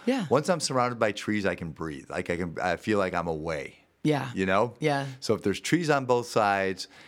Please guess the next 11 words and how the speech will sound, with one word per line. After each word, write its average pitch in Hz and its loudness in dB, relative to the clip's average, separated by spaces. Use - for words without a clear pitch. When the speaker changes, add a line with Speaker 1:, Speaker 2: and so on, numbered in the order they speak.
Speaker 2:
and 87 0
the 82 0
occasional 101 0
river 110 2
or 120 -2
something 123 0
like 135 0
that, 135 0
that 98 4
makes 101 -4
me 82 -4